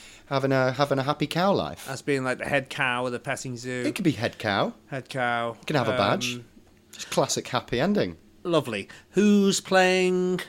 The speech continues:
Speaker 2: some of the characters?
Speaker 1: Now, I think it's a tricky one to cast.
Speaker 2: It is.
Speaker 1: Because
Speaker 2: Who's gonna be the cow?
Speaker 1: Well, like, you've got to
Speaker 2: <laughs>
Speaker 1: remember, like, they've got to be a good voice actor. They've
Speaker 2: Right.
Speaker 1: got to be quite good at physical stuff.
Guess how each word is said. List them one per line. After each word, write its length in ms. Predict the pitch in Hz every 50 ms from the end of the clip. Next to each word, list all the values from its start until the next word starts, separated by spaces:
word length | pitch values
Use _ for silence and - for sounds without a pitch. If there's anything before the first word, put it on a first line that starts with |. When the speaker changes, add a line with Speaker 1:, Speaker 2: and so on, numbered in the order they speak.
| - - _ _ _ _ _ _ _ _ _ _
Speaker 2:
some 220 | - - - 170 170
of 40 |
the 60 | 160 160
characters? 1000 | - - 175 165 165 170 165 - 180 175 175 175 175 170 - - - - - -
Speaker 1:
Now, 500 | 135 139 139 127 117 104 92 85 82 - - - -
I 80 | 127
think 540 | 127 - - - 208 214 196 160 151 - - - -
it's 220 | 143 143 - -
a 60 | 135
tricky 400 | 127 - - 202 190 190 - 202
one 240 | 190 185 185 180 180 -
to 120 | - 196
cast. 760 | 196 - - 127 98 98 139 - - - - - - - - - - -
Speaker 2:
It 120 | 147 123
is. 100 | 147 160 160 -
Speaker 1:
Because 840 | 202 - - - 185 160 120 90 87 107 135 - - - - - - - _ _ _ - - -
Speaker 2:
Who's 160 | - 151 143 147
gonna 180 | - 147 135 131
be 100 | 139 131
the 100 | 131 127
cow? 400 | - - 139 131 131 127 113 - _ _ _ _ _ _ _
Speaker 1:
Well, 140 | - 170 185
like, 120 | 180 180 180
you've 120 | 226 202
got 120 | 202 226 220
to 60 | 214
Speaker 2:
<laughs> 0 |
Speaker 1:
remember, 260 | 208 196 202 190 151
like, 140 | 135 131 123
they've 80 | 120 -
got 80 | 143
to 60 | 131 135
be 80 | 139
a 40 | 131
good 180 | 127 143 156 165
voice 320 | 151 180 180 175 170 -
actor. 460 | - 147 156 - - - 254 269 247 - - _ _ _ _ _ _ - - - -
They've 120 | - - 139
Speaker 2:
Right. 80 | 120
Speaker 1:
got 160 | 135 143 139
to 80 | - 143
be 200 | 123 135 127 123
quite 240 | 120 - 160 180 175
good 120 | 185 165
at 60 | 160
physical 800 | - - - - - 180 160 170 165 - - 151 143 139 127 - - -
stuff. 640 | - - - - - 127 165 - - - - -